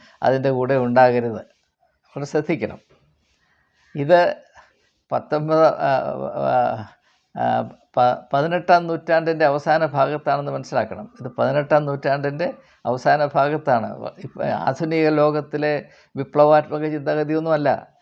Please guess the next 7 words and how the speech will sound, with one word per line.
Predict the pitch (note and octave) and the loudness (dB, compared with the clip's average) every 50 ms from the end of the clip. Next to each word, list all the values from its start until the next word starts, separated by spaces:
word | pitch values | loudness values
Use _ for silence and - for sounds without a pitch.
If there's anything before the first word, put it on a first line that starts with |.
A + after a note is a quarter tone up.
| _ _ _ _ - | _ _ _ _ -12
ഇത് | A#2+ A2+ A2 B2 C#3 D#3 D#3 D#3+ - - - G#2 - _ _ _ _ - | -10 -6 -2 2 2 4 4 2 0 -4 -10 -16 -20 _ _ _ _ -14
ഇരുന്നൂറ്, | - B2+ B2 C3+ C3+ D3 D#3 D#3+ D#3+ D#3 D3+ - | -12 -10 -8 -6 -4 -4 -2 0 0 0 -2 -2
ഇരുന്നൂറ്റി | C3+ C3+ C3+ C3+ D3 D#3 D3+ D#3 D#3 | -4 -6 -4 -4 -6 -6 -4 -2 0
അൻപത് | C#3+ C#3+ C#3+ C#3+ D3 D3+ | 0 0 0 0 0 2
വർഷങ്ങൾക്ക് | C#3+ C3+ B2 A2+ - - C#3+ C#3+ C#3+ C#3+ D3 C#3 - - | 2 2 0 0 -2 -8 -6 -6 -4 -4 -6 -6 -6 -6
മുൻപ് | D3 C#3 C3 B2+ B2 B2+ B2+ D3+ D#3+ E3 - - - _ _ _ _ - | -6 -4 -4 -4 -2 0 2 4 4 4 2 -2 -10 _ _ _ _ -10
ഒരു | C#3+ C3 C3 | -8 -6 -6